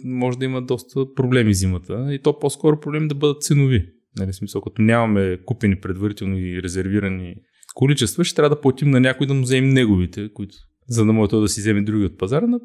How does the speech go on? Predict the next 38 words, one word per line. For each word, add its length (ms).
с 340
премии 400
върху 440
цената. 400
Примерно, 180
ако 140
борсата 380
е 20
двеста 360
лени, 180
ще 100
даме 300
премии 280
отгоре 460
двайсет, 380
тридесет 340
евро 200
и, 40
и 40
нагоре. 360
Винаги 260
ще 160
е 60
по-скъпо, 440
няма 200
да 60
е 80
по-ефтино, 320
както 200
се 60
случва 280
договорите 420
обратно, 420
борса 300
минуса 440
или 100
колко 300
си. 80